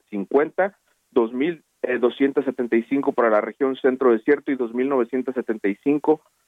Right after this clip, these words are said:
para la región norte carbonífera. Pues se va a, a inmunizar a personal del imss, a personal del imss Bienestar, del issste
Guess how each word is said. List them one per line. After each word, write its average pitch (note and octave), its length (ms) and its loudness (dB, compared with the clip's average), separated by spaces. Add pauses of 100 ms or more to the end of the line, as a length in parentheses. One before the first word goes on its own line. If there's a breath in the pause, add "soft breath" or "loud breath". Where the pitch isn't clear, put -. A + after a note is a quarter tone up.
(100)
para A2+ 160 4
la A2 140 2
región C3+ 380 0
norte B2+ 300 -2
carbonífera. D3 680 -2
Pues - 200 -10
se G#2+ 60 0
va A2 340 2
a, A2 400 0 (100)
a F2+ 280 2
inmunizar G2 720 -2 (300)
a G#2 120 0
personal G#2+ 500 -2
del G#2 160 0
imss, F3 240 0
a B2+ 60 0
personal A2 420 0
del A2 160 0
imss A2+ 200 -4
Bienestar, A2 520 0
del A2 200 -8
issste G3 440 -2